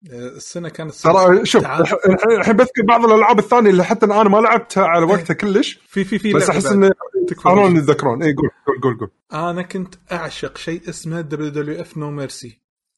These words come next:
Speaker 1: وراسل مانيا ألفين مالوت سكستي فور. كان يجي جزء يقول لك: "أنا النيو ستاندرد مال، آه، المصارعة،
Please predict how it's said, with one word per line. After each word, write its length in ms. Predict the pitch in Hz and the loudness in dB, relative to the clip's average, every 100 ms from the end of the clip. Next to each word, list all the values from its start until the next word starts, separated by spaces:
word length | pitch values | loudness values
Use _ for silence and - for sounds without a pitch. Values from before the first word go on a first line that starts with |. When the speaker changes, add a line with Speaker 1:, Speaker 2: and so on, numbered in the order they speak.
| _ _ _ _ _ | _ _ _ _ _
Speaker 1:
وراسل 460 | 151 131 147 - 143 | -14 -10 -10 -10 -10
مانيا 400 | 151 156 147 143 | -8 -10 -10 -12
ألفين 320 | 135 165 175 | -12 -8 -8
مالوت 340 | 151 135 - | -6 -10 -10
سكستي 360 | 139 143 - 139 | -16 -16 -14 -14
فور. 280 | - 120 113 _ _ _ _ _ - | -10 -12 -12 _ _ _ _ _ -20
كان 180 | - 151 | -12 -6
يجي 360 | 190 180 156 196 | -4 -6 -6 -8
جزء 220 | 196 - _ _ _ _ _ _ _ _ - | -8 -18 _ _ _ _ _ _ _ _ -14
يقول 320 | 131 143 175 | -14 -10 -10
لك: 240 | 175 - | -10 -12
"أنا 360 | 160 175 175 185 175 | -10 -8 -10 -12 -12
النيو 260 | 147 165 | -10 -10
ستاندرد 560 | 165 - 175 170 180 165 | -12 -10 -10 -6 -8 -8
مال، 360 | 156 180 214 _ _ _ _ _ - | -8 -8 -10 _ _ _ _ _ -12
آه، 580 | 139 123 123 120 120 120 | -10 -8 -10 -12 -16 -16
المصارعة، 580 | 135 135 139 131 120 | -16 -12 -10 -10 -12